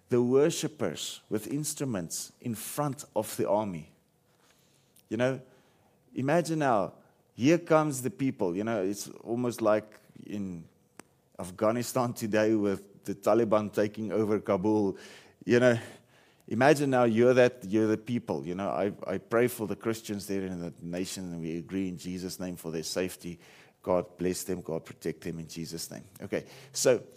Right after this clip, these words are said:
but imagine, here comes all these nations. And now the king sends the band, you know, pickup truck with some guitars and, you know,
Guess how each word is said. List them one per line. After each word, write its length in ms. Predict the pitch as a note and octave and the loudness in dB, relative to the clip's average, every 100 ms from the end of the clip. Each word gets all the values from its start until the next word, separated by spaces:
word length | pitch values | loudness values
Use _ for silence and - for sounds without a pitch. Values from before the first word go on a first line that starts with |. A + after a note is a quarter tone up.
| - - | -8 0
but 120 | C3+ | 2
imagine, 420 | D3+ F3+ C#3+ C3 | 6 6 6 2
here 200 | A#2+ F#3 | 4 4
comes 300 | F#3 E3+ D#3 | 6 2 2
all 220 | D3+ D#3+ | 2 2
these 240 | C#3 B2+ G#2+ | 2 0 0
nations. 600 | G#2 A2 - D#2 - - - - - - - - - - - - | 0 0 -4 -8 -12 -14 -20 -20 -20 -20 -20 -20 -20 -20 -18 -2
And 260 | C#3 D3 C#3 | 2 2 4
now 220 | C#3+ D#3+ | 6 6
the 100 | D#3+ | 4
king 320 | - F#3+ F3+ | 0 0 0
sends 460 | - F3+ F3 E3 - | 2 4 4 2 2
the 100 | C3 | 2
band, 720 | G2 B2+ B2+ C3+ A2+ E2+ - - _ _ _ _ _ _ | 6 10 10 10 4 -2 -10 -14 _ _ _ _ _ _
you 100 | A#2 | -2
know, 240 | B2+ C#3 C3 - _ _ _ _ _ _ _ _ | 0 0 -4 -18 _ _ _ _ _ _ _ _
pickup 340 | E3 D#3+ D#3 - | 2 4 2 6
truck 280 | D3+ D3 | 6 6
with 120 | C3+ A#2 | 0 -2
some 320 | - B2+ A2 | 0 0 0
guitars 640 | F#2+ B2 C3+ C3+ C3 A#2 | -4 2 6 8 6 4
and, 260 | A2+ G2+ - - | -4 -6 -8 -12
you 140 | G#2+ | -6
know, 280 | G#2+ A2 A2+ | -4 -2 -4